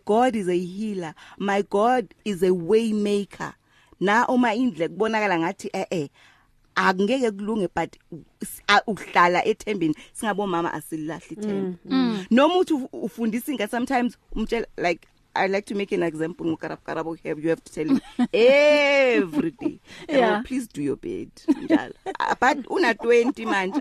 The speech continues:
Speaker 1: I have not given up.
Speaker 3: Yeah.
Speaker 1: Noma seke segate lapho ngithi, "Buya."
Speaker 3: <laughs>
Speaker 1: Because
Speaker 3: Awusandlula.
Speaker 1: I, I, I will never give
Speaker 3: Yeah.
Speaker 1: up on him.
Speaker 2: Yes,
Speaker 1: Because I
Speaker 2: yes.
Speaker 1: have that hope ukuthi one day.
Speaker 3: Yeah.
Speaker 1: And, and that's also i-, i-, in nature kaNkulunkulu ngathi.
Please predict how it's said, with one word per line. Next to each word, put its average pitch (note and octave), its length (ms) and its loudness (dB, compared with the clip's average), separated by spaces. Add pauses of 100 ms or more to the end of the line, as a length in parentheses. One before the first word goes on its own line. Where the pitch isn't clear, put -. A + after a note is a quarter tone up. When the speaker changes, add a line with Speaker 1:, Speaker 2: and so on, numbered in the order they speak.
Speaker 1:
I A#3 180 6
have B3+ 220 4
not B3 220 0 (360)
given G3+ 260 2
up. F#3+ 280 2
Speaker 3:
Yeah. B3+ 220 4
Speaker 1:
Noma D4 240 8
seke D#4+ 240 4
segate A#3 380 0
lapho A#3+ 260 0
ngithi, G3 180 -6
"Buya." C4+ 540 6
Speaker 3:
<laughs> - 60 -12 (1000)
Speaker 1:
Because E4 240 2
Speaker 3:
Awusandlula. D#4+ 480 4
Speaker 1:
I, D4+ 300 8
I, F4 340 6
I F4 40 6
will F4 320 2
never A3 600 0
give D4 100 -4 (100)
Speaker 3:
Yeah. - 100 4
Speaker 1:
up - 160 0
on - 80 2
him. - 60 4
Speaker 2:
Yes, G#3+ 540 0
Speaker 1:
Because B3 220 4
I A3+ 100 6
Speaker 2:
yes. A#3 180 4
Speaker 1:
have A#3+ 120 -2
that G3+ 160 2
hope G#3+ 240 2
ukuthi G#3 320 -4
one G3 280 0
day. E3 380 0 (120)
Speaker 3:
Yeah. B3 260 4
Speaker 1:
And, C#4+ 140 6
and D4 220 4
that's D4 200 2 (100)
also D#4 580 4
i-, - 100 -8 (160)
i-, G3+ 120 -6
in C4 100 0
nature A#3+ 320 -2
kaNkulunkulu G3+ 960 -4
ngathi. C#3+ 440 -8